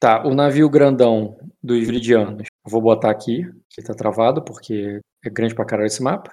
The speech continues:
E o navio, os outros dois, né, me-, quer dizer, o do, o do pirata vai vir por aqui, aqui, né, mas só que pra, muito pra direita,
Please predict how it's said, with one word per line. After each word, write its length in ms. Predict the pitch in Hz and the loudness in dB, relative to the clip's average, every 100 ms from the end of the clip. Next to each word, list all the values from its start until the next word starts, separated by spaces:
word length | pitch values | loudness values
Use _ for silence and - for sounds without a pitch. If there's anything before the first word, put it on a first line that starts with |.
| _ _ - | _ _ -8
E 100 | 147 | -2
o 40 | |
navio, 1000 | 175 175 147 151 165 175 170 165 160 151 - | 2 2 2 0 4 6 8 6 6 2 0
os 160 | 139 143 | 0 2
outros 240 | 147 127 | 0 0
dois, 300 | 131 185 180 | 2 4 4
né, 120 | 139 | 2
me-, 240 | 131 135 113 | 0 -2 0
quer 100 | 131 | 4
dizer, 100 | 117 | 4
o 100 | 120 | 2
do, 160 | 131 - | 0 -4
o 60 | |
do 100 | 123 | -4
pirata 520 | 117 139 120 135 - 156 | 0 2 4 4 2 0
vai 120 | 156 | 0
vir 160 | 135 135 | -2 -2
por 120 | 147 | -2
aqui, 180 | 147 - - - - | -2 -6 -20 -20 -14
aqui, 240 | 196 - 170 | -12 -4 -2
né, 80 | 127 | 0
mas 200 | 110 107 | -2 -4
só 80 | |
que 100 | 127 | -6
pra, 140 | - 120 | -4 -2
muito 300 | 110 139 - | 0 -2 0
pra 120 | 135 | 0
direita, 460 | 120 127 117 - | 4 2 2 -2